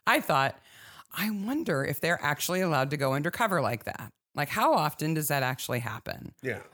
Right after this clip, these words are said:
Speaker 1: Or do they hire, like, a P I to do that? So I went on the old Google Books and found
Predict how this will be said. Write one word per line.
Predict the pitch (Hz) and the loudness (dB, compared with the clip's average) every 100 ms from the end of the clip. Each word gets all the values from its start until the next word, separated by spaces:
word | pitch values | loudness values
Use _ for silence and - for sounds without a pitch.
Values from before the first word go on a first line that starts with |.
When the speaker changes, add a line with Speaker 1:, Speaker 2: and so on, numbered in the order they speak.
| - | -2
Speaker 1:
Or | 196 | 2
do | 190 190 | 2 2
they | 202 202 | 2 0
hire, | - 196 196 156 135 127 120 _ - | 0 2 4 4 4 2 -2 _ -2
like, | 151 | 0
a | 147 | 0
P | - 170 135 | 0 2 4
I | 127 117 - 107 _ _ | 4 2 -2 -10 _ _
to | - 151 | -2 0
do | 147 147 | 2 2
that? | 135 - - - | 2 -2 -6 -4
So | - 233 214 190 175 254 - _ _ - | 0 4 6 6 4 2 -4 _ _ 0
I | 180 | 2
went | 175 170 | 4 4
on | 170 | 4
the | 165 | 4
old | 165 151 | 2 0
Google | 151 151 156 | 0 0 0
Books | 156 190 - - - | 0 0 -4 -4 0
and | 151 139 | 0 2
found | 160 151 147 147 143 143 | 2 4 4 2 0 -2